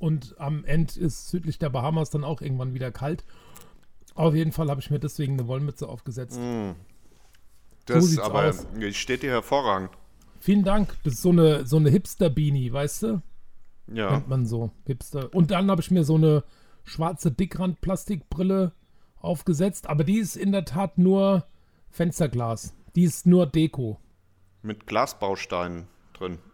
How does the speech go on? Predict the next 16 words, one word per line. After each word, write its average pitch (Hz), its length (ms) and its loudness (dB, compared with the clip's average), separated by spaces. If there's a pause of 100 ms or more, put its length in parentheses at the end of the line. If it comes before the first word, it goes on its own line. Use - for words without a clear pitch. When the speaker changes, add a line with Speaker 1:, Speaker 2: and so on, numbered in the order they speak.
(100)
Speaker 2:
So. 123 220 -2
Speaker 1:
Nee, 117 360 -4
dann 127 200 -4
würde 143 100 -2
ich 131 80 -6
ja 147 100 -2
nix 131 280 -6
sehen. 127 240 -4 (840)
Dann 160 220 -2
wür-, 170 140 0
nee, 156 220 0
die 165 80 2
ist - 180 -4
wirklich 170 320 -2
so, 151 380 0 (420)
so 147 220 -4